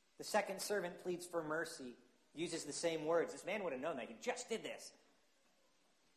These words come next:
But just as the sums were owed were sharply contrasting with another, um, the first servant's response proves entirely opposite to the way the king reacted.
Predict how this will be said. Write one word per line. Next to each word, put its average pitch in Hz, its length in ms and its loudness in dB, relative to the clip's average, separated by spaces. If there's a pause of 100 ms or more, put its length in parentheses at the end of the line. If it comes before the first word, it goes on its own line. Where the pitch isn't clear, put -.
(320)
But 151 100 -2
just 208 240 2
as 220 140 4
the 175 100 4
sums 196 640 4
were 170 300 6
owed 180 520 12
were 156 180 4
sharply 165 400 6
contrasting 170 640 4
with 170 160 0
another, 170 460 4 (420)
um, 165 180 2
the 160 80 6
first 214 400 8
servant's 202 480 6
response 180 680 2 (500)
proves 220 560 8
entirely 208 640 8
opposite 180 600 4
to 151 60 -10
the 156 100 2
way 160 160 4
the 160 100 0
king 156 320 -6
reacted. 104 560 -2